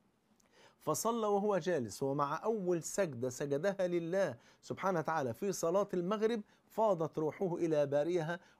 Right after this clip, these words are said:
"ومن مات على شيء بعث عليه"، كما قال سيد ولد آدم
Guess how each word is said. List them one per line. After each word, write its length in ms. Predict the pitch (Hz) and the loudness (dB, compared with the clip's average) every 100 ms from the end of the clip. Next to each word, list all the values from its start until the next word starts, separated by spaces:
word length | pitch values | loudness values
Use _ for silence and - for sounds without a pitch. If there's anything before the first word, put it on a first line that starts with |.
| - | -4
"ومن 400 | 139 156 147 135 | 0 0 -2 -2
مات 260 | 160 151 | -2 -2
على 320 | 147 135 139 131 | -2 0 0 -2
شيء 460 | - 165 165 143 | -4 -6 -4 -4
بعث 460 | 123 143 196 160 - | -2 0 0 -2 -2
عليه"، 520 | 135 151 180 170 180 - _ | 0 0 0 0 -4 -8 _
كما 280 | - 170 156 | -2 0 0
قال 380 | 139 - 156 147 | 0 -2 0 -2
سيد 440 | - 180 156 139 | -2 -4 -2 -2
ولد 320 | 123 156 143 123 | 0 2 0 -2
آدم 460 | 151 151 139 143 | -2 -2 -2 -4